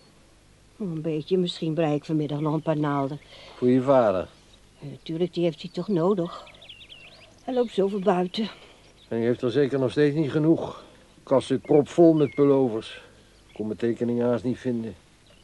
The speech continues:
Speaker 1: Wat voor tekeningen?
Speaker 2: Deze. Een cursus technisch tekenen die ik dertig jaar geleden gevolgd heb.
Speaker 1: Oh.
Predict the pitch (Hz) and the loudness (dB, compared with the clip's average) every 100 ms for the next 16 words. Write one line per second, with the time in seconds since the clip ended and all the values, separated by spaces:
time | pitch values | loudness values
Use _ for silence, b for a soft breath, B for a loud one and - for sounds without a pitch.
0 | _ _ - 190 180 190 180 196 180 208 | _ _ -6 -6 -4 -8 4 8 8 6
1 | 180 170 165 - - - - 104 120 107 | 2 2 2 -4 -16 -20 -4 2 4 4
2 | 92 85 - - - - - - 82 - | 0 -6 -12 -20 -20 -20 -20 -20 -20 -4
3 | 120 127 107 104 - 147 - 139 117 - | 2 2 2 -4 -2 -2 0 -2 -4 2
4 | 139 123 120 110 92 95 90 123 - 117 | 4 4 2 0 -2 -6 0 0 0 0
5 | 120 107 113 123 117 117 104 131 113 117 | 0 2 2 2 0 -2 0 0 0 -2
6 | 98 139 190 | -2 -2 -2